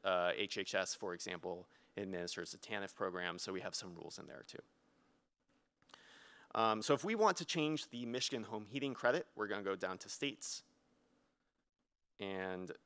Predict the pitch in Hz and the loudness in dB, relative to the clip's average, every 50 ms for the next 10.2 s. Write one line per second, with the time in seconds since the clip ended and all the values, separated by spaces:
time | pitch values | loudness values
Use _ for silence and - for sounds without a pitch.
0 | _ _ - 73 73 71 67 64 62 57 55 55 60 - - - - - 113 101 | _ _ -12 -10 -8 -8 -8 -8 -10 -10 -12 -14 -16 -16 -14 -12 -10 -10 -10 -8
1 | 117 127 160 175 185 202 208 196 - _ _ _ _ _ _ _ _ _ _ _ | -8 -8 -8 -8 -10 -10 -12 -14 -16 _ _ _ _ _ _ _ _ _ _ _
2 | _ _ - - 110 104 104 98 - - - - - - - - _ _ _ _ | _ _ -4 -2 0 0 0 -2 -4 -6 -8 -8 -8 -10 -12 -16 _ _ _ _
3 | _ _ _ _ _ _ _ _ _ _ _ _ _ _ _ _ _ - 104 95 | _ _ _ _ _ _ _ _ _ _ _ _ _ _ _ _ _ -10 -10 -8
4 | - - 104 98 90 90 90 87 - - 104 98 95 95 92 90 90 90 87 - | -6 -4 -4 -2 -2 -2 -4 -6 -8 -6 -4 -2 -2 0 -2 -2 -4 -6 -8 -12
5 | - _ _ _ _ _ _ - - - 104 98 98 98 95 - - - - - | -14 _ _ _ _ _ _ -14 -6 -2 0 0 2 0 0 -2 -2 -4 -4 -2
6 | - - - - _ _ _ _ _ _ _ - - 139 131 156 143 - 180 165 | -4 -6 -8 -12 _ _ _ _ _ _ _ -4 -2 0 2 2 4 6 8 8
7 | 147 - - 143 127 107 87 110 113 117 113 113 107 101 95 90 - - - 107 | 8 6 4 4 4 6 8 8 8 8 8 6 4 2 2 -2 -4 -4 -4 -4
8 | - 101 92 101 92 92 90 87 87 - 95 95 92 92 92 87 90 87 - - | -4 -4 -6 -6 -6 -6 -6 -8 -8 -10 -8 -4 -2 -2 0 0 -2 -4 -6 -10
9 | - - - - - - - - - - - - - 117 110 104 104 104 101 98 | -18 -20 -20 -20 -20 -20 -20 -20 -20 -20 -4 4 6 8 10 10 10 10 8 6
10 | 95 98 107 | 4 0 -4